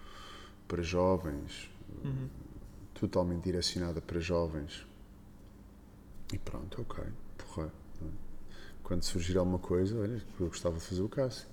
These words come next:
Speaker 1: não é? Ahm, e a verdade é que tempos mais tarde abriram, abriram os, as,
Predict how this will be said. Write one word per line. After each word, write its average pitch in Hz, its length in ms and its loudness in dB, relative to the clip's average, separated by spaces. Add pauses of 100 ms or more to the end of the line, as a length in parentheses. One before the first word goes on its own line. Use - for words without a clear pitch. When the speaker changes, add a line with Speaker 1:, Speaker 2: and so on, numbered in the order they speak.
(160)
Speaker 1:
não - 60 -8
é? - 40 -8 (1600)
Ahm, 104 600 6 (1800)
e 101 140 6
a 92 40 6
verdade 90 480 6
é 90 100 6
que 90 560 4 (580)
tempos 90 280 6
mais 90 220 2
tarde 87 280 4
abriram, 90 500 4
abriram 92 360 4
os, - 200 -4 (120)
as, - 200 -4